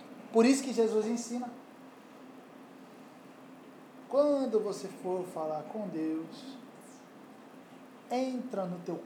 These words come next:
quarto, fecha a tua porta, e em secreto fala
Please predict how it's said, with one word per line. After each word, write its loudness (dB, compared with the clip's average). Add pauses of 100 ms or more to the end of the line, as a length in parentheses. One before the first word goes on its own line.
quarto, 0 (1120)
fecha 8
a -6
tua -4
porta, -8 (440)
e 6
em 12
secreto 10
fala 4